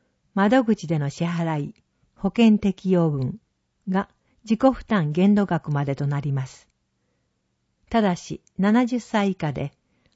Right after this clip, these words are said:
保険税の滞納のある人は適用されません。保険証の有効期限が切れた後について。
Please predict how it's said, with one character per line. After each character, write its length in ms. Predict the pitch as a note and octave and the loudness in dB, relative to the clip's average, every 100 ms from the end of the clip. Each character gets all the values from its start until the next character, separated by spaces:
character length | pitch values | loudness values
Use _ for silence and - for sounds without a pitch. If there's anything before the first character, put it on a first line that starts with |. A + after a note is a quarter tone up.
| - | -8
保 120 | - | -4
険 300 | - C#4+ C4+ | 0 0 0
税 200 | G3 D#3 | 0 0
の 160 | C#3+ | -2
滞 260 | - G3+ A3 | -4 2 4
納 200 | A3 G3+ | 4 4
の 160 | F#3+ F3 | 2 0
あ 60 | |
る 100 | D#3+ | -2
人 240 | C#3 - B2+ | -6 -6 -6
は 180 | - - | -8 -4
適 260 | D#3+ - F3+ | -6 -2 0
用 160 | D#3+ | 0
さ 160 | - D3+ | -2 -4
れ 100 | C#3 | -2
ま 140 | C3+ | -4
せ 160 | - C3 | -6 -6
ん。 160 | B2+ - _ _ _ _ _ _ _ _ _ _ _ _ _ _ _ _ _ _ _ _ _ _ _ _ _ _ _ _ _ _ _ _ _ _ _ _ _ _ _ | -8 -10 _ _ _ _ _ _ _ _ _ _ _ _ _ _ _ _ _ _ _ _ _ _ _ _ _ _ _ _ _ _ _ _ _ _ _ _ _ _ _
保 140 | G#3+ | -4
険 280 | - C4+ C4 | 0 0 0
証 280 | - A3+ G3+ | 0 2 4
の 260 | F#3 F3+ _ | 2 -2 _
有 240 | G3+ A#3 C4 | -2 0 0
効 280 | B3+ A#3+ | 2 0
期 160 | G#3+ G#3+ | 0 -4
限 260 | G3 D#3+ C3+ | -2 -2 -2
が 140 | C3 | -8
切 180 | - G#3 | -4 -2
れ 120 | D3 | -2
た 180 | - C3 | -6 -10
後 200 | E3 D#3 | -6 -6
に 140 | C3+ | -6
つ 160 | C3 C#3+ | -8 -10
い 80 | A#2+ | -10
て。 260 | - - | -10 -14